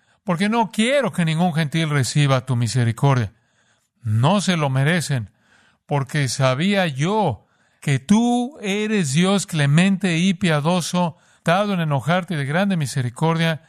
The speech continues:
y que te arrepientes del mal". Sabía que eras así,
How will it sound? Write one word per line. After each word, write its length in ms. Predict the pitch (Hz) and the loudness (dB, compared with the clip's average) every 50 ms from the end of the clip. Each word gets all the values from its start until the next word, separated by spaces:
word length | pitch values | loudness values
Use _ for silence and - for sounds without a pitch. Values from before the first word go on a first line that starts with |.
| _ _ _ _ _ _ _ | _ _ _ _ _ _ _
y 140 | 151 135 120 | -6 -6 -4
que 460 | - - 170 185 190 196 202 196 196 - | -2 -2 -2 0 0 -2 -4 -4 -6 -4
te 140 | 180 180 | 0 0
arrepientes 840 | 185 185 185 170 151 135 - - 160 165 175 175 151 170 156 143 127 | 0 0 0 -2 -4 -6 -4 -2 0 0 0 0 0 -2 -2 0 0
del 200 | 151 170 180 180 | 0 0 2 2
mal". 260 | 180 185 175 156 - _ _ _ _ _ _ _ _ | 2 2 0 -2 -4 _ _ _ _ _ _ _ _
Sabía 920 | - - - 165 160 160 160 156 156 202 254 277 285 247 180 143 113 101 - - | -18 -8 -4 -2 0 0 0 0 0 -2 -2 -2 0 0 0 0 -2 -6 -8 -6
que 100 | - 147 | -4 -2
eras 220 | 139 139 127 113 | 0 0 -2 -2
así, 600 | 127 117 107 - 131 139 151 170 196 196 190 _ | -4 -4 -4 -2 0 2 2 2 2 0 -2 _